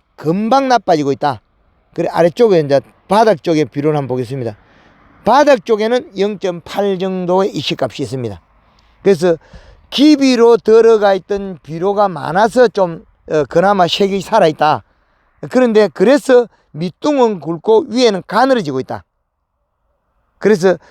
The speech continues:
지금부터 이제 급격히 말라 올라온다는 거죠. 여기에서 보면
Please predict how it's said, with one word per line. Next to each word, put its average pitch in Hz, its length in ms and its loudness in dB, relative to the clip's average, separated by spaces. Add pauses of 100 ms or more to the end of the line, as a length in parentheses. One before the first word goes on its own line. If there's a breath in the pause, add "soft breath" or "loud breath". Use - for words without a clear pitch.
(140)
지금부터 233 560 0
이제 190 220 2
급격히 220 500 -2
말라 226 320 2
올라온다는 127 380 -4
거죠. 98 200 -20 (880)
여기에서 185 360 2
보면 170 340 -2